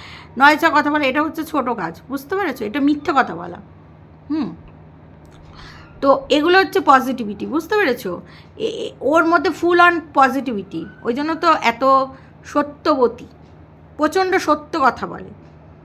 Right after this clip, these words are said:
ঠিক আছে? আচ্ছা, ওর, তোর মধ্যে জ্ঞান আছে যে মানুষকে জ্ঞান দিবি?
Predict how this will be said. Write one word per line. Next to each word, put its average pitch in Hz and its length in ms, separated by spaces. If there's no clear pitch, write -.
ঠিক 370 140
আছে? 285 360
আচ্ছা, 208 260
ওর, 285 180
তোর 294 260
মধ্যে 294 220
জ্ঞান 254 300
আছে 254 520
যে 262 120
মানুষকে 247 500
জ্ঞান 226 320
দিবি? 262 260